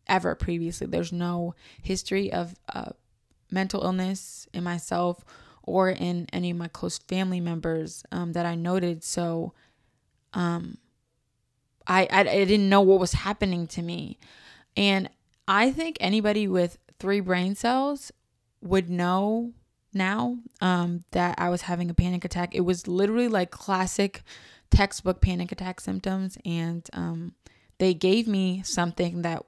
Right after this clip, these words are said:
is used to treat panic attacks, um,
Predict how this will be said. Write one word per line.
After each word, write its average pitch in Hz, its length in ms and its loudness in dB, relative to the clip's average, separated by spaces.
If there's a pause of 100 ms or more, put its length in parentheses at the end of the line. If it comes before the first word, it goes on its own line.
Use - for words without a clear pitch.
(120)
is 165 180 -4
used 220 400 0
to 185 100 2
treat 175 460 -4
panic 170 300 -4
attacks, - 560 -8 (600)
um, 170 300 -6